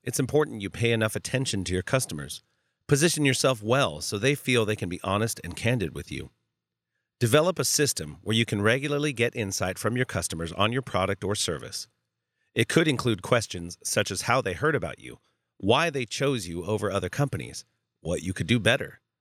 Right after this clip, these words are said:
or their thoughts on your process. Be sure and let your customers know how their feedback helped you improve things at the company.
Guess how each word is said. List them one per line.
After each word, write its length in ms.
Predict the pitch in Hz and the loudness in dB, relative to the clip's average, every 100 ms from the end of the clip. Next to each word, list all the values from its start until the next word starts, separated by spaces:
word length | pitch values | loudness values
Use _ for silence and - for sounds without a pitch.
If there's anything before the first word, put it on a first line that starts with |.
| - | -2
or 120 | 120 | 2
their 120 | 127 | 4
thoughts 360 | 127 - 143 - | 4 2 0 -2
on 120 | 95 | -8
your 100 | 90 | -6
process. 560 | - 123 120 - - - _ _ _ _ _ _ _ - | -2 -2 -2 -6 -8 -14 _ _ _ _ _ _ _ 2
Be 80 | |
sure 240 | 147 - 185 | 4 6 4
and 100 | 151 | 4
let 140 | 147 | 2
your 100 | 131 | 0
customers 480 | - 156 - 120 104 | 0 0 0 -4 0
know 200 | 120 147 | 2 4
how 120 | 120 | 4
their 140 | 110 110 | 2 0
feedback 460 | - 170 127 104 | 0 -2 0 0
helped 280 | - 147 - | 0 -2 0
you 80 | 175 | -2
improve 460 | 143 113 - 151 | -2 -2 0 0
things 280 | 120 73 78 | 0 -4 -2
at 100 | 90 | -4
the 80 | 98 | -2
company. 440 | - 127 - 69 | 0 0 0 -8